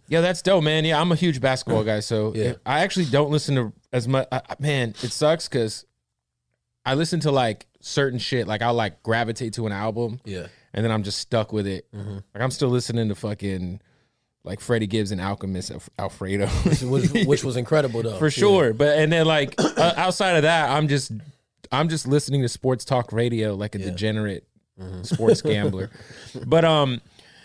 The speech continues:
Speaker 1: yeah, man, that's, that's wild. I didn't know that about you, bro.
Speaker 2: Yeah, yeah, no, it was a, it was a crazy situation, you know what I mean? And it's, uh, um,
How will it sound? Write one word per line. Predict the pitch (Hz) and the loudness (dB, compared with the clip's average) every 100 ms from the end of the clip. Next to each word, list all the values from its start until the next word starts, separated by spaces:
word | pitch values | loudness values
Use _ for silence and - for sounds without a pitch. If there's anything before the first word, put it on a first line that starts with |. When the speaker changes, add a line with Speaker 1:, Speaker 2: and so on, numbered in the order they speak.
| - - _ | -20 -20 _
Speaker 1:
yeah, | - 214 | 2 2
man, | 196 180 | 4 2
that's, | 180 208 - | 2 -2 -6
that's | - 175 220 | -2 -2 0
wild. | 156 240 240 | 0 2 0
I | 254 | 0
didn't | 175 | 0
know | 151 | 0
that | 151 117 | 2 0
about | 113 110 - | 0 -4 -6
you, | |
bro. | 104 117 113 _ | -4 -4 -6 _
Speaker 2:
Yeah, | 110 104 95 | -8 -8 -8
yeah, | 117 120 | -4 -4
no, | 113 117 | -2 -4
it | |
was | 120 123 | -4 -6
a, | 120 | -4
it | |
was | 127 123 | -4 -4
a | |
crazy | - 131 120 | -2 0 -2
situation, | 117 120 123 123 113 95 | -6 -8 -4 -4 -4 -8
you | 101 | -8
know | 107 | -6
what | 107 | -6
I | |
mean? | 110 107 | -4 -6
And | 104 104 | -6 -8
it's, | 98 | -10
uh, | 110 101 95 - - - _ - | -10 -10 -12 -16 -20 -20 _ -14
um, | 98 92 92 | -10 -10 -12